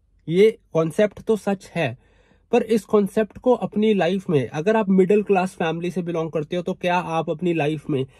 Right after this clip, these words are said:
वो जो बातें होती हैं पैसिव इनकम की, उन्हें अप्लाई कर सकते हो, या ये सिर्फ रिच क्लास लोगों की बात है? मैं तुम्हें छोटा सा एग्जांपल देता हूँ।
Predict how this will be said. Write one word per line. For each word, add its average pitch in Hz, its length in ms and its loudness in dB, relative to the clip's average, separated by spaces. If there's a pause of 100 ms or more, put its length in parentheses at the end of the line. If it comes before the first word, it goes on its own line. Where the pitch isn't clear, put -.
(260)
वो 180 260 6
जो 214 140 6
बातें 156 380 2
होती 175 400 -2
हैं 139 220 0
पैसिव 156 400 -4
इनकम 160 340 -4
की, 147 160 -2
उन्हें 165 280 0
अप्लाई 165 320 -2
कर 175 160 -2
सकते 196 300 -2
हो, 156 180 0 (240)
या 151 80 2
ये 185 140 2
सिर्फ 190 320 -2
रिच 165 220 0
क्लास 160 360 -6
लोगों 151 240 -2
की 160 120 -4
बात 131 300 -6
है? 120 180 -4 (800)
मैं 180 200 6
तुम्हें 190 320 6
छोटा 170 340 -2
सा 180 240 2
एग्जांपल 147 580 0
देता 143 260 0
हूँ। 120 260 -2